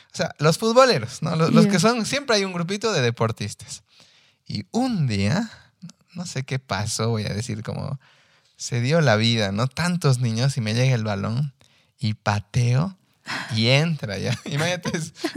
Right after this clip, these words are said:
Speaker 1: mi logro deportivo. Y me acuerdo que todos me miraron y me alzaron.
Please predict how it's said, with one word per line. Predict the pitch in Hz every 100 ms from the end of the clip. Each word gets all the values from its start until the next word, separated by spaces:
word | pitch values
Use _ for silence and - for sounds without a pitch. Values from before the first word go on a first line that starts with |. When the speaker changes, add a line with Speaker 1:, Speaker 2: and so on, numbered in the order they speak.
| 190
Speaker 1:
mi | 143
logro | 147 151 139
deportivo. | 131 131 127 147 135 131 370 - 330 330 - - _ _ _ _ - -
Y | 143
me | 147 147
acuerdo | - 190 202
que | 185 139
todos | 165 185 185
me | 151 131
miraron | 127 117 127 143
y | 113
me | 107
alzaron. | 104 104 - 135 160 147 104 107